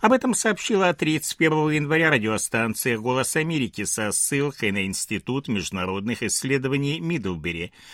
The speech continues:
Эксперты института провели анализ спутниковых снимков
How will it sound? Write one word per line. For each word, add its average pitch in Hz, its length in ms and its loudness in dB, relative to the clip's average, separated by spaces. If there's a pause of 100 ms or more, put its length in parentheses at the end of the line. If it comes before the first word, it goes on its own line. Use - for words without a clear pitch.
(140)
Эксперты 208 540 2
института 175 840 0
провели 180 320 0
анализ 196 520 0
спутниковых 170 680 -2
снимков 180 640 -2